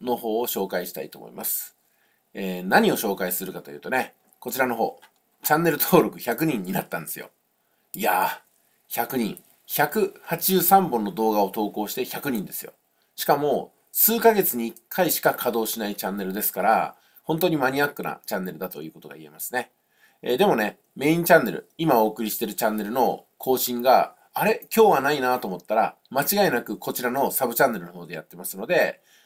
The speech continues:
アットマーク隠居ティービーセカンドということでね、検索していただければと思います。こちらの方が速稼塾セカンド。ただいま、ファーストチャンネル制限中と書いてますよね。<laughs> そんな形で言い訳させていただいております。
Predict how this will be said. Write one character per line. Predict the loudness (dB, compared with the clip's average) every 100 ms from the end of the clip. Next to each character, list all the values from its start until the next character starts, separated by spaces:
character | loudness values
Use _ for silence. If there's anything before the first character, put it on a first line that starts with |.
| _
ア | -4
ッ | -2
ト | 0
マ | 4 4
ー |
ク | 2 -8 -14 _ -8
隠 | -6 -4
居 | 0 -2 -2
テ | -6
ィ | -4
ー |
ビ | -2 -6
ー |
セ | -2 -2
カ | 0
ン | -2
ド | -6 -16 _ _
と | -10
い |
う | -8
こ | -6
と | -6
で | -4
ね、 | -6 -6 _
検 | -6 -4 -4
索 | -6 -8
し | -10
て |
い | -4
た | -2
だ | 0
け | 0
れ |
ば | -2
と | -6
思 | -14
い |
ま | -8
す。 | -8 -8 _ _ _
こ | -6
ち | 0
ら | 2
の | 4
方 | 4
が | 4 2
速 | -2 0
稼 | 0 0
塾 | -4 -4
セ | -2 -2
カ | -4
ン | -6
ド。 | -10 -14 _ _
た | 2
だ | 4
い | 4
ま、 | 4 2 0 _ _ 2
フ | 6
ァ | 6
ー |
ス | 6
ト | 4 4 2
チ | 0
ャ | 0
ン |
ネ | 0
ル | -2
制 | -2 0 0
限 | -2
中 | -4 -6 -8
と |
書 | -8
い | -8
て | -8
ま | -8
す | -4
よ | -4
ね。 | -4 -8 -12
<laughs> | -8
そ | -4 -2
ん |
な | -2
形 | -4 -6 -6 -2
で | -2 -2
言 | -8
い |
訳 | -8 -8
さ | -14 -14
せ | -18
て | -20
い | -20
た | -18
だ |
い | -16
て |
お | -14
り |
ま | -4 0
す。 | 0 -2